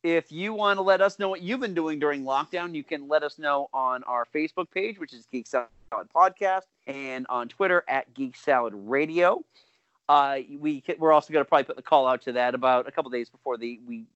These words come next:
go to record this episode. Um, you can also check out the archive to Geek Salad at geeksalad dot podbean dot com or on the Podbean app. And you can, uh, get the pod-, uh, the podcast wherever you get your podcast,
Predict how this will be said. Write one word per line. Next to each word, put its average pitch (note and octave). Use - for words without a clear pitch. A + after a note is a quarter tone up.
go C3+
to C3
record A#3
this D#3
episode. C3
Um, D#3+
you F3
can G#3
also F#3+
check -
out D#3+
the D3+
archive D#3
to E3+
Geek C#3+
Salad C3+
at B2+
geeksalad C3
dot B2+
podbean C#3
dot C3
com D3
or C3+
on B2
the A#2
Podbean A#2+
app. C3
And G#3
you G#3+
can, G3
uh, E3+
get E3
the D#3+
pod-, D3+
uh, C#3+
the C3+
podcast C#3
wherever F3
you C#3+
get D3+
your C#3+
podcast, B2+